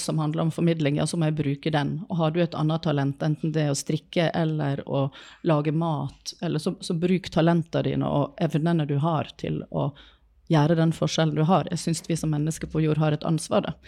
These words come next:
Hvis du er født med en gave, så skal du gi den videre.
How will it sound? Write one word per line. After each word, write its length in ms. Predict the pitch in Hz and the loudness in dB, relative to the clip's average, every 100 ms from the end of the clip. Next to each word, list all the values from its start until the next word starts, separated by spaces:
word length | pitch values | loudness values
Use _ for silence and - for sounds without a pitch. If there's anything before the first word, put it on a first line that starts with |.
| - - - - | -16 -16 -14 -6
Hvis 180 | 160 - | -6 -2
du 80 | 160 | 0
er 80 | 143 | 0
født 260 | 214 - | 0 0
med 140 | 170 147 | -2 -2
en 80 | |
gave, 180 | 76 160 | -2 -4
så 140 | - 156 | -8 -8
skal 160 | 190 | -4
du 140 | 190 208 - _ _ 175 | 0 -2 -2 _ _ 0
gi 160 | 170 | 0
den 220 | - 170 165 | 2 -4 -2
videre. 420 | 156 151 151 170 | 0 0 -2 -4